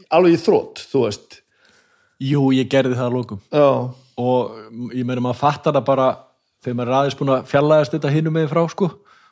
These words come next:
Speaker 2: og aðeins búinn að taka sig í gegn, hvað þetta hafði miklu víðtækar áhrif. Það að hætta að drekka fyrir mig, og ég get ekki talað fyrir neinn annan, að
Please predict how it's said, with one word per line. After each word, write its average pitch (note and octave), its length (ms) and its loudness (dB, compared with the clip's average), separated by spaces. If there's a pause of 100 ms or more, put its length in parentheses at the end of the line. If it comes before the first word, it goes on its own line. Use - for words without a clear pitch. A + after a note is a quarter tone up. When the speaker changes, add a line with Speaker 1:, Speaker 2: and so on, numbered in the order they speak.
(120)
Speaker 2:
og A2+ 80 0
aðeins C3 180 0
búinn C#3+ 140 -4
að - 80 -8
taka D3 180 0
sig C3+ 140 0
í - 60 -6
gegn, D#3+ 260 0 (380)
hvað - 180 -4
þetta B2 160 2
hafði D3+ 300 2 (100)
miklu D3+ 320 0
víðtækar C#3+ 500 -2
áhrif. C3 320 -2
Það C3+ 140 2
að A#2+ 80 -2
hætta E3 300 -2
að - 100 -6
drekka F3+ 400 -2 (580)
fyrir C#3+ 220 2
mig, D3+ 520 0
og C3 140 -6
ég B2 120 -4
get B2+ 120 -2
ekki D3 180 -2
talað C#3 260 0
fyrir C3 120 -6
neinn D3 240 -4
annan, A2 220 -4 (580)
að C3 220 4